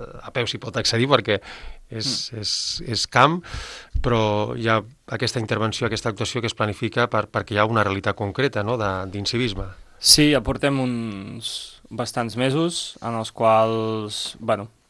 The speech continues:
Speaker 2: hi ha, hi ha hagut èpoques que ha sigut molt fluix, sí que hi havia algunes petites incidències, però el, el darrer mes de maig, sobretot quan van començar a obrir el, el toc de queda, doncs realment a, a la muntanyeta durant els dos caps de setmana següents, eh, van ser,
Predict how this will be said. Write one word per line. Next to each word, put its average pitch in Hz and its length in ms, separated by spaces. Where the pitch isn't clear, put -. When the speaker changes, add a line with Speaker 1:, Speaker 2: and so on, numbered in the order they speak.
Speaker 2:
hi 113 120
ha, 110 380
hi 110 80
ha 110 60
hagut 110 220
èpoques 113 360
que - 80
ha - 60
sigut 107 200
molt 107 220
fluix, 156 360
sí - 180
que 110 140
hi 107 60
havia 110 140
algunes 107 280
petites 104 440
incidències, 117 640
però 110 260
el, 110 120
el 104 160
darrer 110 240
mes 110 380
de 110 120
maig, 113 300
sobretot 110 460
quan 110 200
van 110 120
començar 107 520
a 107 120
obrir 110 400
el, 107 200
el 101 220
toc 107 200
de 101 100
queda, 127 300
doncs 113 800
realment 117 640
a, 113 100
a 110 40
la 110 80
muntanyeta 110 640
durant 110 300
els 107 180
dos 107 220
caps 110 160
de 110 80
setmana 107 320
següents, 110 640
eh, 104 300
van 104 180
ser, 104 540